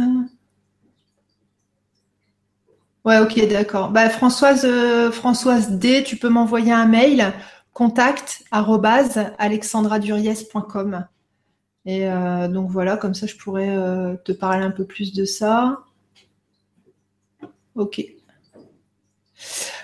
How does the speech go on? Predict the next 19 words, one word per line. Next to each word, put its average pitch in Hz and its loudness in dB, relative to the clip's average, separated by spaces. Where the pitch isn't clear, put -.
Euh, 214 8
voilà, 214 6
bah, 254 6
écoute, 220 0
attends, 220 -2
je 202 -4
regarde 214 -4
si 220 -6
j'ai 214 -4
oublié 202 -6
de 196 -10
dire 202 -8
quelque 214 -4
chose 214 -4
d'intéressant. 233 -2
Moi, 190 -6
je 190 -8
voulais 190 -4
parler, 196 -2